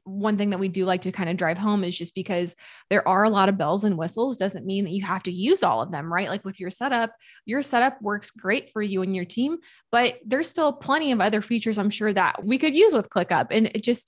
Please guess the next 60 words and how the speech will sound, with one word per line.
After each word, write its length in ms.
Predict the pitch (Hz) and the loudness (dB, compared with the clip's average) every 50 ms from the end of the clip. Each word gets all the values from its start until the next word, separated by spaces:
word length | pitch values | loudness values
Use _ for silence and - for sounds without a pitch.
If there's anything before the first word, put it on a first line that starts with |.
| - - | -4 -4
is 160 | 226 202 - | -4 -4 -4
to, 100 | - 196 | -6 -4
goes 280 | 196 202 196 202 - | -2 -2 -2 -2 -2
to 80 | - 190 | -6 -8
say 280 | - - 185 180 180 170 | -6 -2 -2 0 0 2
that, 260 | 170 170 170 - - - - - - - _ _ _ - | 2 2 2 2 0 -4 -14 -20 -20 -20 _ _ _ -2
you 100 | 214 214 | 2 4
know, 300 | 196 185 185 170 - - - | 4 4 2 2 -2 -8 -12
start 380 | - - - - 220 233 240 254 | -10 -4 0 2 4 4 4 2
where 100 | 269 254 | 0 0
you 120 | 233 220 | 2 2
need 100 | 208 202 | 2 2
to 80 | 185 190 | 2 0
start 360 | 190 - - 190 185 - - | -2 -2 -2 -2 -2 0 -2
to 100 | 202 180 | -4 -2
get 240 | 185 185 - - - | -2 -2 -2 -2 -2
things 180 | 196 190 180 | -2 -2 -2
organized 680 | - - 170 180 196 196 196 208 233 254 269 285 277 - | -2 -4 -4 -4 -2 0 0 2 2 2 2 0 -2 -2
and 340 | - 196 190 190 185 165 180 | -2 -2 0 0 -2 -2 -2
really 280 | 196 202 208 220 247 254 | -2 0 2 2 2 2
evaluate 460 | 220 190 175 170 185 180 190 190 156 | 2 2 2 2 2 2 0 0 0
what 140 | 180 180 180 | 0 -2 -2
is 100 | 175 - | -2 -4
gonna 140 | - 175 165 | -6 -6 -6
be 80 | 165 | -6
best 300 | 165 151 147 170 - - | -4 -4 -4 -4 -6 -8
for 100 | - 175 | -8 -8
you 160 | 170 170 175 | -8 -8 -8
and 100 | 160 170 | -8 -8
your 120 | 165 165 170 | -8 -8 -8
business. 520 | - - - - - - - 208 208 - | -8 -10 -10 -10 -10 -10 -10 -10 -8 -6
So 400 | - - 180 180 180 175 170 170 - - - - - 196 | -4 -2 0 0 0 0 -2 -4 -8 -16 -20 -12 -6 -2
I'm 180 | 190 214 214 | 0 0 0
glad 300 | 190 208 180 175 185 190 | 2 2 4 4 2 2
that 80 | 190 185 | 0 -2
you 80 | 226 220 | -2 -2
guys 180 | 226 220 - | -2 -2 -4
were 80 | 196 - | -4 -2
able 220 | 180 190 190 190 | -2 -2 -2 -4
to 120 | 190 - 208 | -6 -8 -8
kind 200 | - 208 180 170 | -6 -4 -4 -4
of 120 | 175 175 | -4 -4
dive 280 | 170 160 156 170 202 170 | -4 -4 -4 -4 -4 -4
in. 100 | 175 190 | -2 0
And 140 | 208 208 | 0 0
do 80 | 202 214 | 0 0
you 100 | 233 233 | -2 -2
feel 260 | - - 262 269 269 | -2 0 2 2 4
like 320 | 277 277 277 277 269 - - _ - - _ - | 4 4 2 2 0 -4 -14 _ -20 -12 _ -2
when 180 | 208 214 214 | 0 0 0
you 80 | 214 202 | 2 2
guys 180 | 214 196 190 190 | 0 0 -2 -2
started, 460 | - - 180 190 190 185 185 180 185 | -4 -2 0 0 2 2 2 0 0
was 180 | 196 196 190 | 0 -2 0
there 340 | - 202 196 196 196 190 180 - | 0 0 0 2 2 0 0 0
a 100 | - 196 | 0 0
little 220 | 196 214 208 214 | 2 2 2 2
bit 160 | 196 208 196 190 | 4 4 4 2
of 100 | 190 202 | 2 2
a, 140 | 165 - | 0 -2